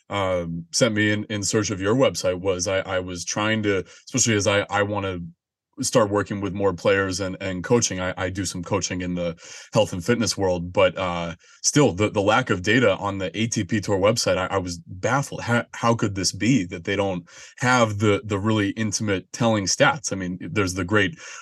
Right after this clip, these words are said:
Mark Twain line, of course, that there's, there's lies, damn lies, and statistics, but I find the, the depth of your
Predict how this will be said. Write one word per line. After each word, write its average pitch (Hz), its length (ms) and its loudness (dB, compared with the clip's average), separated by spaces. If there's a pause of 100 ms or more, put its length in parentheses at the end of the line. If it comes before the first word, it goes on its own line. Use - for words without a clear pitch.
Mark 110 240 6
Twain 110 320 4
line, 104 200 4
of 101 120 0
course, 113 320 2
that 95 200 -6
there's, 90 240 -8 (120)
there's 95 180 -6
lies, 104 400 4
damn 101 260 2
lies, 98 320 2
and 92 120 -6
statistics, 95 600 0
but 107 380 2 (320)
I 104 100 4
find 98 540 0 (540)
the, 104 220 -2
the 90 400 -2 (440)
depth 135 420 2
of 92 160 0
your 98 600 2